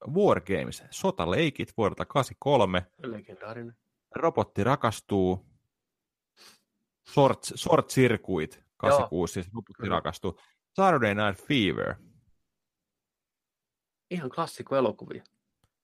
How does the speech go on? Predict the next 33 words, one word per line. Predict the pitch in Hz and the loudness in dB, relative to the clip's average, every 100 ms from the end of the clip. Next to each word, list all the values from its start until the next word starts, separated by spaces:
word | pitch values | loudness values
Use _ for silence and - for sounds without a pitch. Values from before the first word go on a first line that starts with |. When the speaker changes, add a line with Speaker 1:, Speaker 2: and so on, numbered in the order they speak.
| - | 0
Speaker 1:
Joo. | 139 87 | 2 6
Speaker 2:
Ei | |
varmaan | 139 151 143 | 4 4 2
hirveästi | 156 143 - | 2 0 -2
mitään. | 135 123 131 | -4 0 0
Mitäs | 147 - - - | 0 -4 -12 -10
In | 127 | -6
the | 139 | -4
Nick | 139 | -2
of | 123 - | -2 0
Timein | 123 127 | 0 0
jälkeen? | 139 110 - - _ _ _ _ _ _ _ _ _ _ _ - _ _ _ _ _ _ _ - | -2 -4 -10 -20 _ _ _ _ _ _ _ _ _ _ _ -20 _ _ _ _ _ _ _ -12
Speaker 1:
Nick | 147 151 | -10 -8
of | 120 - - | -12 -14 -4
Timein | 113 98 92 92 | -2 -2 -4 -2
jälkeen, | 151 135 107 - 92 90 | 0 0 -2 -4 -4 -4
katsotaan, | 110 98 90 78 | -6 -4 -4 -4
se | - 113 | -4 -4
on | 95 | -4
tullut | 87 87 - | -4 -6 -6
yhdeksänkymmentä. | 113 120 - - 98 92 92 - 87 - _ _ _ _ _ _ _ _ _ _ _ _ _ _ _ _ _ _ _ - | -6 -6 -10 -12 -12 -12 -12 -4 -4 -6 _ _ _ _ _ _ _ _ _ _ _ _ _ _ _ _ _ _ _ -14
Speaker 2:
Ai | 120 | -14
se | 131 | -12
on | 135 | -12
niin | 165 160 101 | -10 -10 -8
vanha | 107 101 95 | -8 -8 -10
elokuva. | 110 - _ _ | -16 -18 _ _
Speaker 1:
Se | - 143 | 2 4
on, | 120 | 4
se | 98 131 | 2 2
on | 101 | 4
vanha | 95 98 92 | 2 0 -2
leffa. | 76 82 _ | -4 -6 _